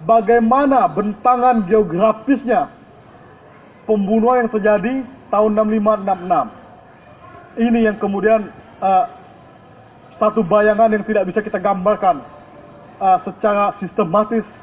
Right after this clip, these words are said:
pembunuhan ini terjadi dari Aceh sampai dari ujung barat sampai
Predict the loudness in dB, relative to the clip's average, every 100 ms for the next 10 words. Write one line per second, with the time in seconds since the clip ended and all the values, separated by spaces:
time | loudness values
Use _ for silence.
0 | -20 -20 -20 -20 -8 -6 -4 -2 0 -2
1 | -2 -2 -2 -2 -2 -2 -4 -4 -6 -4
2 | -4 -2 -2 -4 -6 -16 -20 -20 -6 -4
3 | -4 -4 -4 -6 -10 -14 0 2 2 0
4 | -4 -6 -10